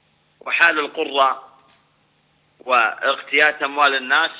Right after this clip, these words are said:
لا حصر لها. الله عز وجل قال سبحانه: "وننزل من القرآن ما هو شفاء ورحمة للمؤمنين".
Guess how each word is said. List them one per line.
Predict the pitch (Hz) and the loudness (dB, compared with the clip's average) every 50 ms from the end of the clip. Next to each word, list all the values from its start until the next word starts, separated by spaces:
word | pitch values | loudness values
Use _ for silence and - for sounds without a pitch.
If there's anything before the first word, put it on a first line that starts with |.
| - - _ _ _ - | -20 -20 _ _ _ -4
لا | 131 139 | -4 -2
حصر | 123 - 127 120 - - 101 95 | -2 -4 -6 -10 -10 -8 -6 -6
لها. | 98 87 - - 69 - _ - - - _ _ _ _ _ _ _ _ _ _ _ _ _ _ _ _ _ _ _ _ _ _ _ | -6 -8 -10 -14 -18 -20 _ -20 -20 -20 _ _ _ _ _ _ _ _ _ _ _ _ _ _ _ _ _ _ _ _ _ _ _
الله | - 107 123 107 | -4 -2 0 2
عز | 107 117 110 98 120 | 2 0 0 -2 -2
وجل | 127 139 151 160 185 170 160 - - - _ _ _ _ _ _ _ _ _ _ _ _ _ _ _ _ _ _ - | -2 -2 -2 -2 -2 -4 -4 -8 -20 -20 _ _ _ _ _ _ _ _ _ _ _ _ _ _ _ _ _ _ -6
قال | - 185 165 139 127 - | -4 -2 -2 -2 -4 -6
سبحانه: | 135 113 - - 143 147 151 151 139 139 | -8 -8 -2 0 0 0 0 -2 -6 -6
"وننزل | 143 147 151 151 160 147 127 120 131 120 117 113 | -4 -2 -2 -2 -4 -6 -6 -6 -8 -8 -6 -6
من | 120 120 | -4 -6
القرآن | 113 110 - 113 113 117 135 156 165 | -6 -6 -6 -6 -4 -2 -2 -2 -2
ما | 165 170 | -2 -2
هو | 165 160 165 156 143 | -4 -2 -4 -4 -4
شفاء | - - 139 127 117 131 156 160 - - _ _ | -4 -6 -6 -4 -2 -2 -2 -2 -4 -10 _ _
ورحمة | - 120 135 143 131 110 110 101 95 98 | -4 -2 -2 -2 -2 -4 -8 -8 -8 -6
للمؤمنين". | 107 113 120 120 113 - 104 104 98 104 92 76 - | -8 -10 -10 -14 -18 -16 -14 -10 -10 -10 -10 -10 -12